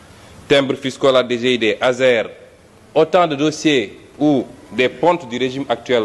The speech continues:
ont été épinglés pour des faits extrêmement graves par l'ofnac, la Cour des comptes, ainsi de suite, et qui ne connaissent aucune suite aujourd'hui.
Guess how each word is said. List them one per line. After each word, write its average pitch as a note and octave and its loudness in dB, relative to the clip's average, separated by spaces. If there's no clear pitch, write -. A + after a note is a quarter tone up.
ont G#2+ -2
été G#2+ -4
épinglés A2+ 0
pour C#3 -2
des A#2+ 0
faits A#2 -2
extrêmement B2+ -2
graves E3 2
par A2 2
l'ofnac, G#2 -2
la A2+ 2
Cour B2+ -6
des A2 0
comptes, G2 -4
ainsi A#2 -2
de A#2 0
suite, B2+ -4
et C#3 4
qui D#3+ -8
ne B2 0
connaissent C#3+ -2
aucune C#3+ 0
suite C#3+ -6
aujourd'hui. G2+ -2